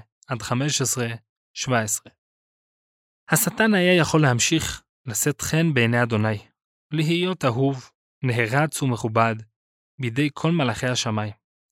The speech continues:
ולהשתמש במידותיו ובכוחותיו הנהלים, כדי לברך את יתר ברואי אדוני, לרומם ולהלל את בורו. ואולם הנביא אומר עליו,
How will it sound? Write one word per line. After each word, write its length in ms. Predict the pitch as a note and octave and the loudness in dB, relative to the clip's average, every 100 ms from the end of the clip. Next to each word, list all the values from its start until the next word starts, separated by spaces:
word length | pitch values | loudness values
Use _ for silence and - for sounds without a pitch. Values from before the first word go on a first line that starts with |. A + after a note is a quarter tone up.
| _ _ _ _ | _ _ _ _
ולהשתמש 480 | C#3+ D3+ - F#3 G#3 | -4 -2 0 2 2
במידותיו 600 | F#3 D#3 B2+ A#2+ - D#3+ D#3 - _ | 4 2 2 0 0 2 0 -8 _
ובכוחותיו 680 | C3+ B2 - A2 A2 A2+ E3 | -6 -6 -6 -8 -6 -2 0
הנהלים, 480 | D3+ A#2+ A#2 A#2+ D3+ G#2+ _ _ _ _ _ _ _ | 2 2 2 2 0 -2 _ _ _ _ _ _ _
כדי 220 | - B2 B2+ | -4 -2 0
לברך 460 | C3 C#3 E3+ - | 0 0 0 -2
את 160 | C#3 - | -6 -2
יתר 340 | D#3 D#3+ C#3 | -4 0 -2
ברואי 460 | C3+ A#2+ A#2 C3 B2+ | -2 -2 -2 0 0
אדוני, 480 | B2+ B2+ A2+ A2+ A2 _ _ _ _ _ - | 0 0 0 -2 -10 _ _ _ _ _ -6
לרומם 540 | B2+ A2 A#2 D#3+ F3 | -2 0 2 2 0
ולהלל 460 | F3 A#2+ A2+ A#2+ B2 | 0 0 0 -2 -6
את 120 | A#2+ | -6
בורו. 280 | A#2+ G2+ F#2 _ _ _ _ _ _ _ _ _ _ D3 | -6 -6 -8 _ _ _ _ _ _ _ _ _ _ -2
ואולם 440 | C#3 E3+ F#3+ F3+ F#3+ | 0 2 0 -2 -2
הנביא 360 | D3 C3+ C3 C3 | 0 0 2 4
אומר 280 | B2 B2 B2 | 6 6 6
עליו, 200 | G#2 F#2 | 4 -2